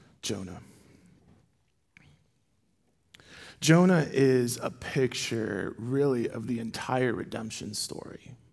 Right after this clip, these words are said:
We are sinners running from God, and grace is God running towards us. And as we're gonna see, the whale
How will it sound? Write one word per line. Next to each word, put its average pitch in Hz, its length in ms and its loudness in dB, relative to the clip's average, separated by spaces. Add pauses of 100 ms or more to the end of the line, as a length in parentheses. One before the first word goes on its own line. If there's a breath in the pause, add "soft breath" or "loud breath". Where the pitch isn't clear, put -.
(1600 soft breath)
We 156 200 8
are 147 100 6
sinners 170 640 4
running 143 320 0
from 131 260 -4
God, 131 400 0
and 107 240 -8
grace 131 520 -2
is 117 200 -6
God 120 400 -2
running 113 600 -8 (100)
towards 107 600 -8 (120)
us. - 540 -10 (600 soft breath)
And 120 120 -4
as 120 120 -4
we're 151 180 2
gonna 151 180 0
see, 127 720 0
the 123 180 -6
whale 117 880 -2